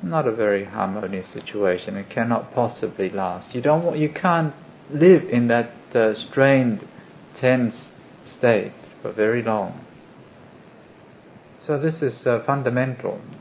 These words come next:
It's just so fundamental, that sort of commitment. And the other one is for married couples, or couples living as husband and wife, is,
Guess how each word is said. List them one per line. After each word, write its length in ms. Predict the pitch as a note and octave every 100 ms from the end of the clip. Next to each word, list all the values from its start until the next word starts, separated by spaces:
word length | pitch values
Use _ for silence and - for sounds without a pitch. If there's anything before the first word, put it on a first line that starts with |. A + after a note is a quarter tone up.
| - - A#2+ A#2+
It's 80 | A#2
just 200 | A2+ -
so 140 | C3+
fundamental, 760 | C3 A#2+ A#2 A2 A2 A#2 A#2+ - - - - - - -
that 220 | - -
sort 160 | - A2
of 100 | A#2
commitment. 600 | - A#2 A#2 G#2+ F#2 E2 - - - - - -
And 260 | - D3 D3
the 240 | C#3 C3+
other 300 | B2+ B2+ E3
one 280 | F3+ B2 A#2
is 120 | A#2+ - C3 G#2+
for 120 | A#2+
married 680 | A2+ B2 F#3 A#2 G2 C3 C3+ - - -
couples, 760 | G#2+ F#2+ - C3 F#3 F#3 - - - - - - - -
or 200 | - F#2+
couples 520 | G2 - G#2+ - G#2+ -
living 360 | B2 C#3 G#2
as 140 | F#2+ -
husband 420 | A2 G2 - -
and 160 | F#2 F#2+
wife, 380 | G#2 D3+ E3 D#3
is, 200 | D3+